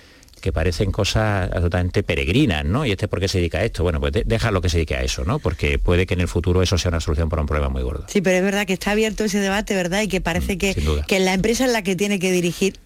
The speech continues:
Speaker 2: qué se investiga o
Speaker 1: Bueno,
Speaker 2: no,
Speaker 1: que hay una
Speaker 2: que
Speaker 1: parte,
Speaker 2: también.
Speaker 1: también hay una parte importante porque tenemos que generar riqueza.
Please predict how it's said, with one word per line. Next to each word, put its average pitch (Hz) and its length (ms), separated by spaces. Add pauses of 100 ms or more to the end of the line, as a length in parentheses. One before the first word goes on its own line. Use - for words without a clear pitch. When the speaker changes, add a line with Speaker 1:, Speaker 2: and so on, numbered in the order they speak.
Speaker 2:
qué 254 140
se 214 80
investiga 170 420
o 135 40
Speaker 1:
Bueno, 175 220
Speaker 2:
no, 165 60
Speaker 1:
que - 180
hay 117 120
una 123 80
Speaker 2:
que 196 80
Speaker 1:
parte, 147 160
Speaker 2:
también. 220 280 (220)
Speaker 1:
también 135 400
hay 120 60
una 107 120
parte 110 220
importante 113 400
porque 139 140
tenemos 104 200
que 107 100
generar 107 260
riqueza. - 500